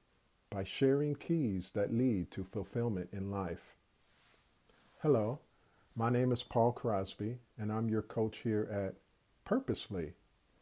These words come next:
Thanks for tuning in.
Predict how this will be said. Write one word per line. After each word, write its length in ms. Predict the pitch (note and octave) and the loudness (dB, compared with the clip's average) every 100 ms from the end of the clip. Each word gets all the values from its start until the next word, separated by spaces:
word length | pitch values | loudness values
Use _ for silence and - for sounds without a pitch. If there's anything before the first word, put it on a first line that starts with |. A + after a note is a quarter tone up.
| _ - - _ _ _ _ - - _ _ _ _ _ _ _ _ - | _ -20 -20 _ _ _ _ -20 -20 _ _ _ _ _ _ _ _ 0
Thanks 240 | G#3+ A#3+ | 0 0
for 160 | - B2+ | 0 2
tuning 380 | C#3+ B2+ A2+ | 2 2 2
in. 240 | G2 G2+ | 0 -4